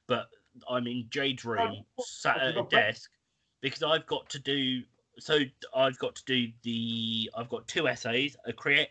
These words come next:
Speaker 1: a creative project, and then a fifteen thousand word diss. And my favourite thing is I get, I get it's, um,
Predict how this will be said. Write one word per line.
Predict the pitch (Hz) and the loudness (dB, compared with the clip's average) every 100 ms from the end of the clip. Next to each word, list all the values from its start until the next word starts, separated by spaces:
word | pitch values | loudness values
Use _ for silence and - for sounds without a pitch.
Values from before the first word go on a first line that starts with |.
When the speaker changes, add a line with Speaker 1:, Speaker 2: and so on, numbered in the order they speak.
| - | -2
Speaker 1:
a | |
creative | 120 - 127 156 170 117 - | -4 -4 -2 0 -2 -8 -10
project, | 101 95 104 113 _ - - - | -8 -6 -6 -6 _ -20 -20 -2
and | 123 127 123 123 | 2 4 2 -2
then | 135 123 127 117 135 | 0 0 0 -4 -2
a | 139 | -2
fifteen | - 147 143 | -2 -4 -4
thousand | 131 127 123 | -2 -2 -2
word | 123 120 - | 0 -2 2
diss. | 135 - - - - - - | 0 0 -10 -18 -18 -10 0
And | 139 135 - _ _ | 0 0 -8 _ _
my | 147 143 | -4 0
favourite | 160 143 113 | 2 0 -2
thing | 123 113 | -4 -4
is | 113 113 - | -6 -10 -4
I | 123 123 - | -2 -2 0
get, | 139 - | 0 0
I | 127 123 - | -2 -4 -2
get | 147 151 - _ _ - 127 | -2 -2 -4 _ _ -12 -4
it's, | 117 123 117 - - | 0 0 0 -4 -2
um, | 123 117 113 113 113 110 | 2 4 4 2 0 -4